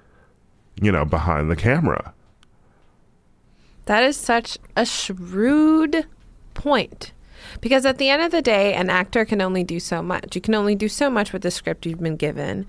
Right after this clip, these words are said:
Speaker 2: with the story you have to tell.
Speaker 1: Mm-hmm.
Speaker 2: But it just changes when you have the people behind the camera on all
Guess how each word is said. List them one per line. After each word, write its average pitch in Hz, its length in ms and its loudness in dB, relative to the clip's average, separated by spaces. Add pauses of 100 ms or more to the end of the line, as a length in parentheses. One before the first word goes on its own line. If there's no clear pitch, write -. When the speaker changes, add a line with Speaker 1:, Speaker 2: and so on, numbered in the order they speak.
(280)
Speaker 2:
with 180 120 -4
the 180 80 0
story 160 360 2
you 156 100 2
have 151 160 -2
to 151 100 -6
tell. - 400 -6 (680)
Speaker 1:
Mm-hmm. 101 420 0
Speaker 2:
But 180 420 4 (540)
it 196 200 4
just - 400 -2
changes 170 1160 0 (380)
when 175 800 0 (360)
you 170 800 0 (320)
have 180 300 0
the 175 80 0
people 190 280 -2
behind 214 540 -2
the 269 60 0
camera 156 720 -6 (200)
on 185 200 2 (280)
all 320 460 8